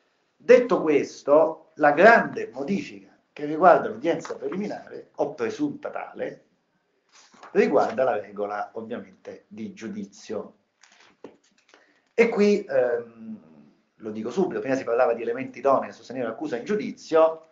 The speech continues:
ai fini dell'emissione del decreto che dispone il giudizio,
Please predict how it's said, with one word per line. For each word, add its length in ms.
ai 140
fini 240
dell'emissione 1160
del 80
decreto 300
che 80
dispone 340
il 60
giudizio, 720